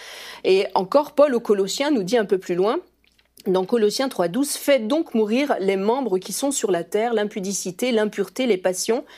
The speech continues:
les mauvais désirs et la cupidité qui est une idolâtrie. C'est à cause de ces choses que la colère de Dieu vient sur les fils de la rébellion. » Et il est dit un peu plus loin, « Mais maintenant renoncez à toutes ces choses, à la colère, à l'animo-,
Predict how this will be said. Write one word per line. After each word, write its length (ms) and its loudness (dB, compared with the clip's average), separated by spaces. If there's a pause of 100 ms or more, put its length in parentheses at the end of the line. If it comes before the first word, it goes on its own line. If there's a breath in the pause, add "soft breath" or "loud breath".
(180 loud breath)
les 180 4
mauvais 300 2
désirs 400 0
et 60 4
la 120 0
cupidité 680 -6
qui 160 -2
est 180 -6
une 100 -2
idolâtrie. 680 -2 (400 loud breath)
C'est 340 2
à 100 4
cause 480 2
de 240 -2
ces 200 -2
choses 340 -2
que 80 -2
la 140 0
colère 260 0
de 80 0
Dieu 160 -2
vient 160 -2
sur 160 -4
les 80 2
fils 220 -6
de 80 0
la 100 -2
rébellion. » 480 -2 (480 loud breath)
Et 100 2
il 120 0
est 60 0
dit 180 0
un 60 0
peu 120 -2
plus 160 -8
loin, « 180 2
Mais 120 2
maintenant 480 0
renoncez 680 0
à 120 -2
toutes 220 -6
ces 180 -4
choses, 360 -2
à 60 0
la 100 -2
colère, 440 -2
à 80 -2
l'animo-, 420 0